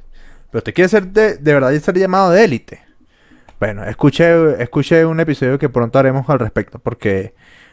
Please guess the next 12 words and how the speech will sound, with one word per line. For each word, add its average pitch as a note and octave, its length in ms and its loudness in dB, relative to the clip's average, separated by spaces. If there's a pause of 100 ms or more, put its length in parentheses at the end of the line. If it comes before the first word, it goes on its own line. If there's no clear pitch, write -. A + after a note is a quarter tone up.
porque B2 260 -8
no B2+ 60 -8
es C3 80 -4
así D3 200 -2
tan, C#3 260 -4
tan, A2+ 420 -6
tan, A2+ 160 -4
tan, A2 160 -6
tan, G#2+ 280 -6 (120)
como, A2+ 400 -10 (720)
como A2+ 260 -8
se, G2+ 580 -8